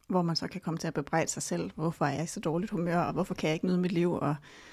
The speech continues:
så bliver der lagt det her ekstra spor af skam oven i alt det, som så kan gøre, at man får lyst til at distrahere sig selv med noget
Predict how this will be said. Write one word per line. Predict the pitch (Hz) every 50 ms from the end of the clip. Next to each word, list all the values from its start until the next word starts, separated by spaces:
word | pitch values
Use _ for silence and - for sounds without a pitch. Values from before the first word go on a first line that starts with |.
| - - - -
så | - - 180
bliver | 170 170 165
der | 160
lagt | 156 160 156 - -
det | 165
her | 156 156 -
ekstra | 170 - - - - - 156 151 - - -
spor | - - - - 185 151 139
af | 135 - 143
skam | - - 165 160 - - - - - - -
oven | - 160 165 185 202 196
i | 165
alt | - 139 135 139 - -
det, | - 151 - - - _ _ - - - - - - - - - - -
som | - - 202 180
så | - 175 165
kan | - 185 180
gøre, | - 165 143 127 156 165 139
at | - -
man | 165 160 156 156
får | - 156
lyst | 147 156 170 -
til | - 175
at | 151 -
distrahere | 156 - - - 170 175 185 165 165
sig | - - 180
selv | - - 160 143 - - - -
med | 214 170 165 160
noget | 160 151 151 143 147 151 147